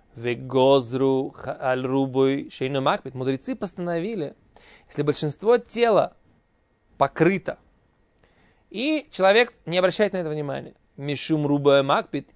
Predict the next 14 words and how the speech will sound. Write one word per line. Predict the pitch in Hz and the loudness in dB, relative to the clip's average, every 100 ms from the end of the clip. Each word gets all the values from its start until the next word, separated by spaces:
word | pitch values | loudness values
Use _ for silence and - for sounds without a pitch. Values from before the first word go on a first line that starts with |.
| - | -10
из-за | 233 269 160 170 156 | -6 -4 0 0 0
большинства | 147 151 147 139 190 | -4 -4 -8 -6 -6
тела, | 247 262 202 | 0 2 2
и | |
когда | 175 233 180 | -2 0 0
он | 170 | 4
«да» | 170 180 | 8 8
обращает | 147 127 131 117 | 6 2 -2 -8
внимание. | 131 135 - | -12 -14 -18
То | _ _ _ _ _ | _ _ _ _ _
есть | - 202 | -12 -4
мы | |
говорим | 208 214 208 | 2 2 6
так. | 175 139 - | 6 6 4